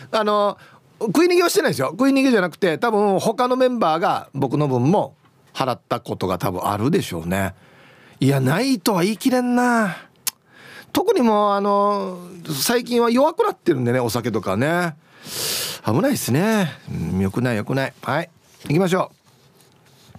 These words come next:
う。皆様ごきげんよう、ちかさよと申します。こんにちは。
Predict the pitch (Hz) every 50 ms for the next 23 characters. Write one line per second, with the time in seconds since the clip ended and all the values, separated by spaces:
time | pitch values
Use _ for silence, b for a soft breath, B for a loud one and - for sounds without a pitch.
0 | B B B B B B B B B B B - 151 170 170 147 156 147 147 139
1 | 151 143 131 139 151 151 143 143 143 135 131 123 - - 190 165 147 - 160 160
2 | 147 123 104 - 113 107 101 90 - - 95 92 95 92 - - 90 90 - 90
3 | 92 92 85 - 107 110 117 107 -